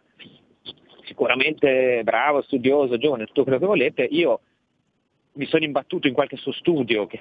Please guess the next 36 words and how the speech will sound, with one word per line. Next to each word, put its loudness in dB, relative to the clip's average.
riguardante -2
i -4
migranti, -2
e -2
diciamo 0
che 0
delle 0
volte 0
lui -2
i -2
numeri 0
li 0
usa 0
con 0
un -4
po' 2
di -4
disinvoltura -2
per -2
dimostrare -2
quello -10
che -8
vuole. 0
Quindi 0
non -4
è -4
proprio -2
uno 0
senza -2
ideologia, -2
no? -2
Che 0
mi 0
fa -4
dire, 0
"Ah, -2